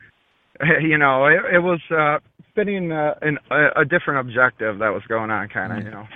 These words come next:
Speaker 2: So you
Speaker 1: So
Speaker 2: finally
Speaker 1: they,
Speaker 2: got out of there?
Speaker 1: they, Yep, and that's, uh, one, another thing I wanted to bring up was, uh,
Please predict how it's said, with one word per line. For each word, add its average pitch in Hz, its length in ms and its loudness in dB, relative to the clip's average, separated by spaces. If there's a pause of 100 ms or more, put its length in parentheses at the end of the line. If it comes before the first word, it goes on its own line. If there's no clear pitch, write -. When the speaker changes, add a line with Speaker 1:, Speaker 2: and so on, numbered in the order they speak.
(880)
Speaker 2:
So 165 120 0
you 170 160 2
Speaker 1:
So 139 80 0
Speaker 2:
finally 170 220 4
Speaker 1:
they, 160 40 2
Speaker 2:
got 147 180 4
out 143 180 2
of 156 60 0
there? 170 180 0
Speaker 1:
they, - 120 -12 (1600)
Yep, 143 340 2
and 202 220 4
that's, 214 240 4 (140)
uh, 151 240 2
one, 160 420 -4 (160)
another 151 600 2 (320)
thing 156 180 -2
I 147 80 0
wanted 156 180 -2
to 151 80 -4
bring 156 240 -2
up 170 140 2 (120)
was, 120 280 0
uh, 107 260 0